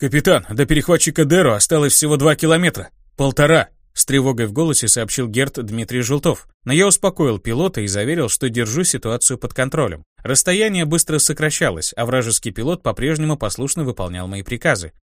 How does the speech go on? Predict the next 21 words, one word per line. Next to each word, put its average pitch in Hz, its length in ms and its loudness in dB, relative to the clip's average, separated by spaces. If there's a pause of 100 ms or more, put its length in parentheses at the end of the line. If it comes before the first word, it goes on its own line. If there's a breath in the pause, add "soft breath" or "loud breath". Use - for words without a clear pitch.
Я 127 140 2
немного 139 340 0
подкорректировал 139 760 -2
траекторию 131 500 -2
его 131 220 0
полёта, 160 480 -2
чтобы 113 280 -8
перехватчик 143 600 -6
не 143 100 -2
промахнулся 131 640 -2
мимо 107 220 -6
сферы 127 320 -2
невидимости. 131 640 -6 (240)
Велел 190 320 4
игнорировать 185 560 2
все 160 160 2
поступающие 127 580 -2
запросы 139 460 0
с 139 40 -2
других 107 360 -4
звездолётов, 113 680 -2